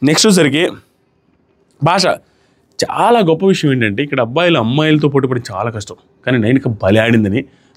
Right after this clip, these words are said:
తోటి కంటెస్టెంట్ని పొగడం చాలా బాగా అనిపించింది. ఆవిడ లేని ప్రజెన్స్‌లో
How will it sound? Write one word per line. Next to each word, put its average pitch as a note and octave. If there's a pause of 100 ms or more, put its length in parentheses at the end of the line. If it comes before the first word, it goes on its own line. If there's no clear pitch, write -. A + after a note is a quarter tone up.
తోటి G#3+
కంటెస్టెంట్ని F3+ (960)
పొగడం A3 (140)
చాలా D#3
బాగా C#3+
అనిపించింది. C3
ఆవిడ E3
లేని F3
ప్రజెన్స్‌లో D#3+